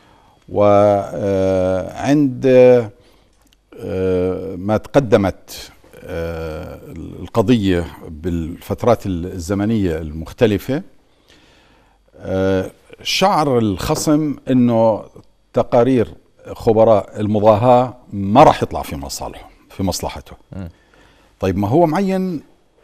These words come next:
Speaker 1: سيدة فاضلة محترمة في هذا الموضوع، والسيدة هذه طلعت تقريرها وأعطته للمحكم، والخبير الثاني طلع تقرير وأعطاه للمحكم، ويقول إنه التوقيع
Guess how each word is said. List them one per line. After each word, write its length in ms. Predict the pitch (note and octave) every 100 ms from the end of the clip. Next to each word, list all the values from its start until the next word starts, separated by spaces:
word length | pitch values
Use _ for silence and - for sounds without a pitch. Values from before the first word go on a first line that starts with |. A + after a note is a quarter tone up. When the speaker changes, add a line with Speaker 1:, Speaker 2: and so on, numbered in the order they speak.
| _ _ _ _
Speaker 1:
سيدة 480 | - D#3 D3+ C3 B2
فاضلة 400 | - D3 C#3 A#2
محترمة 600 | A2 - C#3+ C#3+ D3 - - - _
في 140 | -
هذا 180 | A2 B2
الموضوع، 440 | A#2 F#2+ E2 D2+ - _ _ _ _ _ _ _ _ _ _ _ _ _ _ _ _ _ _
والسيدة 720 | G2+ F#2+ - D#3+ E3 C#3 C3+
هذه 300 | D#3 D#3 E3 - -
طلعت 440 | C#3+ C#3+ A#2 B2
تقريرها 460 | A#2 - B2+ C3 C#3+
وأعطته 460 | B3+ B2 A#2 A2+ A#2
للمحكم، 640 | F#2+ E2+ - B2 - E3+ A3 D3+ - G3+ _ _ _ -
والخبير 760 | F2 E2 E2 D#2 - A2 B2
الثاني 460 | A2+ - C#3 C3+ C#3
طلع 340 | - C3 B2
تقرير 540 | G2 A#2+ - A2+ B2 B2
وأعطاه 280 | D#2+ F#2
للمحكم، 800 | G#2 F#2+ F2 - - D3 D3+ A2
ويقول 600 | G2+ G2 G2 D3 C#3 C#3 A2
إنه 260 | G#2+ A2
التوقيع 720 | A2 - F#2+ - A2+ B2+ C3